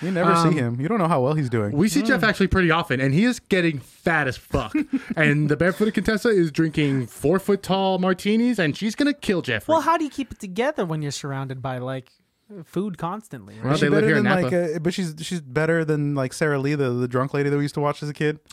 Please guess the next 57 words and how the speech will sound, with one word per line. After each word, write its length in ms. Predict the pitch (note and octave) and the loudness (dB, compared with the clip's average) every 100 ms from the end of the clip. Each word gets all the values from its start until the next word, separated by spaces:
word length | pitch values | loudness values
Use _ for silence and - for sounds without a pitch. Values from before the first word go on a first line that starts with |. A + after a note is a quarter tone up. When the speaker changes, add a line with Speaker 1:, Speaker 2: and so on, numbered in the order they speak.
| _ | _
Speaker 2:
Sarah 220 | _ C3+ C3+ | _ 0 0
Lee 100 | C3 | 0
gets 140 | B2+ | -2
a 40 | |
pass. 220 | - A2 - | -4 -6 -4
She 80 | |
beat 160 | A2+ A2+ | -4 -4
cancer. 280 | A2 G2 - _ _ | -4 -6 -8 _ _
Speaker 1:
She, 200 | - G3+ | -2 2
oh, 160 | G3 F3 | 2 2
did 200 | F#3 A3 | 0 0
she? 220 | D#4 - - D#3+ | 0 -2 -8 -2
Speaker 2:
And 180 | D#3+ D#3 | 0 2
she 80 | |
got 140 | E3 D#3 | 2 2
away 120 | D#3+ | 2
from 120 | D3 | 2
the 80 | C#3 | -2
Cuomo 340 | - C#3 C3+ A2+ | 0 0 0 0
homo. 260 | B2+ A#2+ | 0 -2
Speaker 1:
She'd 80 | D3+ | 0
be 60 | G3 | 0
like, 140 | D#3+ | 2
"Here 160 | F#3+ F3 | 2 0
are 40 | |
five 320 | - E3+ E3 | 0 0 0
clugs 400 | - F3+ D3 D3 | -2 0 0 2
of 100 | D3 C3+ | 0 2
vodka." 520 | C#3+ E3+ - B2 D3 | 0 0 0 0 0
And 80 | E3 | -2
you're 100 | C#3 | 0
like, 260 | B2+ A2+ - | 0 -4 -4
"For 160 | D3+ | -6
one 220 | C#3 G3+ | -4 -6
drink?" 440 | G#3+ G#3+ C#4+ - _ G3 | -6 -6 -6 -10 _ -16
Speaker 3:
Hmm. 520 | G#3+ E3 C3 A2 A2 | -12 -10 -10 -10 -8
Speaker 2:
Atta 200 | A2+ G#2 | -8 -8
girl. 440 | G#2 A#2+ B2+ G#2 A#2 A2+ C#3 | -6 -6 -4 -8 -12 -14 -12
Speaker 3:
Interesting. 580 | E3 B2+ A#2+ A#2+ A2+ | -12 -14 -12 -12 -12
Speaker 1:
Someone 280 | A2 C#3+ D#3 | -10 -6 -4
knows 120 | A#2+ G#2 | -4 -4
how 80 | |
to 80 | G2+ | -6
party. 340 | G2+ G#2 G2+ A2 _ B2 | -6 -6 -6 -10 _ -16
Speaker 3:
Ah. 140 | B2+ | -6
Speaker 2:
The 80 | A2+ | -2
barefooted 300 | A#2 G#2+ A2 | -2 -2 -6
Contessa. 360 | G#2 A#2 A#2 - | -4 -4 -6 -8
Speaker 1:
This 180 | C3+ D3+ | -12 -8
is 120 | A#2 A#2 | -6 -2
not 300 | A#2 A2+ G#2 | 0 0 -2
responsible 540 | A2+ - A2+ G2+ G#2 | -6 -2 -4 -4 -8
drinking 320 | G#2 G#2+ G#2 G#2+ | -8 -8 -6 -6
one 120 | G#2 | -4
oh 80 | G#2+ | -4
one. 280 | A2 G#2 A2 | -4 -6 -2
Speaker 3:
<laughs> 360 | A3+ G#3+ E3+ D#3 | 0 2 0 -4